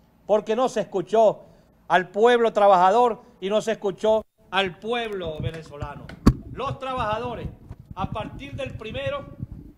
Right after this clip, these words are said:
y posteriormente al primero, vamos a conflicto. Hay un paro patronal en Venezuela,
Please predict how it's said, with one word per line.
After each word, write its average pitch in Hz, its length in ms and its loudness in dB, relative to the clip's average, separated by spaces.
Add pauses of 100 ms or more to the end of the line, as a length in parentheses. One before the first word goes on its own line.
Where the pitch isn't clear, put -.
(680)
y 196 140 -12
posteriormente 254 800 2
al 262 100 2
primero, 269 540 0 (100)
vamos 214 460 4
a 165 80 0
conflicto. 151 680 -8 (640)
Hay 254 220 4
un 285 140 -4
paro 302 340 6
patronal 247 480 4
en 220 100 0
Venezuela, 185 600 0